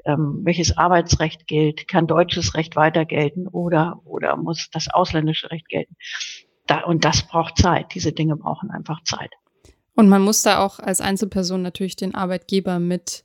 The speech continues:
Speaker 2: einbeziehen. Machen Sie das dann oder müssen die Personen das vorher klären?
Speaker 1: Das, das klären die, die Personen. Wir ma-, für den Arbeitgeber, für die Privatperson machen wir es, äh, im, im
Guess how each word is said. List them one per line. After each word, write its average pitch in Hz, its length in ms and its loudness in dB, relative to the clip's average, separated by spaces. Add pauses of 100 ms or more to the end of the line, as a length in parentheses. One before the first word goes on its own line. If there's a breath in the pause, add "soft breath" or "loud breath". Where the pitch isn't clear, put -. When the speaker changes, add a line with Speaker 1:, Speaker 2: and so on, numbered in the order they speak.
Speaker 2:
einbeziehen. 180 640 2
Machen 180 240 6
Sie 180 200 2
das 254 300 0
dann 262 300 2
oder 190 260 2
müssen 196 320 0
die 190 80 -4
Personen 190 400 -4
das 190 140 -4
vorher 190 360 -4
klären? 208 640 0
Speaker 1:
Das, - 100 -8 (260 soft breath)
das 160 200 4
klären 156 400 2
die, 147 180 -6
die - 180 -10
Personen. 151 480 -4
Wir 170 100 4
ma-, 175 240 4
für 180 140 2
den 160 160 2
Arbeitgeber, 175 640 0
für 180 140 -4
die 165 80 -4
Privatperson 175 720 0
machen 165 300 -2
wir 156 120 0
es, - 200 -2
äh, - 220 -6
im, 160 320 0
im - 440 -8